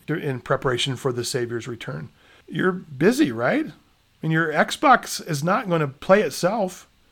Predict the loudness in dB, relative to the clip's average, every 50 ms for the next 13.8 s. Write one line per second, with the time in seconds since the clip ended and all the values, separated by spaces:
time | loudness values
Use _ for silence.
0 | _ _ -8 -4 -4 -2 -2 -2 -2 0 0 0 0 -2 -12 -18 -14 -6 -6 -4
1 | 2 4 4 4 6 6 4 4 6 4 2 2 0 -4 -10 -16 _ _ -20 -20
2 | _ -20 _ _ _ 0 0 0 2 2 0 -2 0 0 0 2 2 2 2 2
3 | 2 2 2 2 2 0 2 4 4 4 4 2 2 0 0 0 0 -2 -4 -4
4 | -8 -10 _ _ _ _ _ _ _ _ -4 0 2 4 4 4 2 2 0 2
5 | 4 4 4 2 2 0 0 2 2 2 0 -2 -2 -2 -4 0 2 2 4 4
6 | 4 2 0 -2 -10 _ _ _ _ _ _ 0 2 2 4 6 6 6 6 6
7 | 4 2 0 -4 -4 -4 -6 -4 -2 0 2 2 2 2 0 -4 -6 -8 -10 -12
8 | -14 _ _ _ -6 -4 -4 -2 -4 -4 -6 -6 -6 -8 -8 -12 -16 -20 -20 _
9 | _ _ _ _ -4 2 2 4 4 4 2 2 0 -4 -2 4 6 6 6 6
10 | 4 4 2 2 2 0 -2 0 2 4 4 4 2 0 -10 -20 -20 -20 -6 0
11 | 2 2 4 4 4 2 2 -2 -4 -12 -2 0 2 2 2 4 4 4 4 2
12 | 0 -4 -4 -4 -2 0 -2 -2 -2 -4 -8 _ -2 0 0 2 0 -2 -6 -2
13 | 2 4 4 6 6 4 2 2 0 0 0 0 0 -2 -4